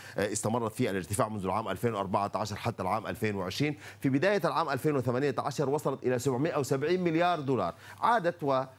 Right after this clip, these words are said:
آه، ت-، آه، نزلت عن هذا الرقم إلى سبعمائة مليون، آه، دول-، مليار، آه، دولار، وهي القيمة السوقية الحالية للعملات المشفرة حول العالم.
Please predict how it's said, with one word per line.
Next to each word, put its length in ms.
آه، 200
ت-، 120
آه، 520
نزلت 360
عن 160
هذا 320
الرقم 320
إلى 220
سبعمائة 460
مليون، 380
آه، 480
دول-، 360
مليار، 540
آه، 100
دولار، 360
وهي 300
القيمة 340
السوقية 500
الحالية 520
للعملات 640
المشفرة 480
حول 340
العالم. 380